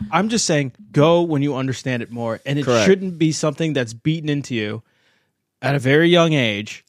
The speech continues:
Speaker 1: that you have to do.
Speaker 2: Yeah.
Speaker 1: Especially at its current price tag.
Speaker 2: Oh, yeah, 'cause it's not worth it.
Speaker 1: 'Cause it's not worth
Speaker 2: At
Speaker 1: it.
Speaker 2: all.
Speaker 1: 'Cause, you know, seventeen, you're not thinking about paying off a loan
Speaker 2: Nope.
Speaker 1: until you're in your, you know, your late thirties.
Speaker 2: But I think it's different now.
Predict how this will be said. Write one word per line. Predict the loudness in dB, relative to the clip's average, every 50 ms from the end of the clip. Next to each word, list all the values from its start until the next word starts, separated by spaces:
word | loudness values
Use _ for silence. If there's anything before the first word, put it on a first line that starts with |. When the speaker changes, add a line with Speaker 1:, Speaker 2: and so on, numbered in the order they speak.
| _ _ _ _ _ _ _ _ 0
Speaker 1:
that | 2 2 2 2
you | -2 -4
have | -4 -4 -4 -2 -2 -2 -2 -4 -8
to | -14 -12
do. | -4 0 0 0 0 0 -6 -12 -8
Speaker 2:
Yeah. | -4 -2 -2 -2 -2 -4
Speaker 1:
Especially | -4 -4 -4 -2 0 2 2 2 2 2 2 2 0 0
at | -2 -4 -4 -4 -4
its | -6 -6 -6 -6 -8
current | -8 -6 -6 -6 -6 -8 -10 -10
price | -6 -6 -6 -6 -6 -8
tag. | -10 -10 -10 -10 -10 -10 _ 0
Speaker 2:
Oh, | 2 2 4
yeah, | 2 2 0 0 -2 -4 -8 -16 _ _
'cause | -6 -4 -4 -4
it's | -4 -6 -4
not | -2 0 2 2 2 2
worth | 0 -2 -2 -4 -8
it. | -8 -6 -2
Speaker 1:
'Cause | -2 -2 -2
it's | -2 -4 -2
not | 0 0 2 2
worth | 2 2
Speaker 2:
At | 2 2
Speaker 1:
it. | 2 0
Speaker 2:
all. | 0 -2 -6 -10 -14 -18 -20 -20 _ _
Speaker 1:
'Cause, | -6 -6 -6 -4 -2 0
you | 2 4
know, | 4 4 2 0 -4 -10 -20 _ _
seventeen, | -6 0 4 4 4 4 2 0 0 2 2 4 4 4 2 0
you're | 0 0
not | 0 -2 -2
thinking | -2 -4 -2 0 0 0
about | 0 0 0 0 -2 -2 -4 -4
paying | -2 0 0 0 0
off | -2 -4 -4 -4 -4
a | -2
loan | 0 0 0 0 -2 -4 -6 -8 -10 _ _ _ _ _ _
Speaker 2:
Nope. | -4 0 0 0 0 _ _ -4
Speaker 1:
until | -4 -2 2 2 4 4
you're | 4 4 2 0 0
in | 0 0
your, | -2 -2 -4 -4 -8 _ _ -6
you | 0 2 2
know, | 4 4 2 2
your | 2 2 0 0 0 0
late | 0 0 -2 -2
thirties. | 0 0 2 2 2 0 -4 -10 -20 -20 -20 _ _
Speaker 2:
But | 2 4 4
I | 4 2
think | 0 -2 -2 -2 0
it's | -2 -4 -4 -4
different | -2 0 0 0 0 -2 -6 -6 -6
now. | -8 -8 -8 -10 -14